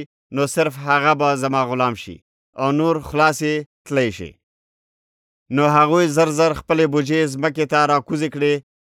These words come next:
او هر یو کس خپله بوجۍ کولاو کړه. د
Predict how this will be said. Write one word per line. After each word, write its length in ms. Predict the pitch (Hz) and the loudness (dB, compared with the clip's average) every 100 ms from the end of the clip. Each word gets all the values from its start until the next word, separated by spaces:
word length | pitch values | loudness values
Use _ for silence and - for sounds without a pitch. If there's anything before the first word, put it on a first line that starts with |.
| 135 | 0
او 60 | 135 135 | 0 2
هر 120 | 165 156 | 0 2
یو 80 | 151 151 | 0 0
کس 140 | 151 - | -2 -4
خپله 220 | - 143 131 | -2 -2 -2
بوجۍ 240 | 127 143 135 | -2 -2 -2
کولاو 260 | 123 117 90 | -2 -4 -4
کړه. 140 | 82 - _ _ _ _ _ _ | -14 -18 _ _ _ _ _ _
د 20 | - | -4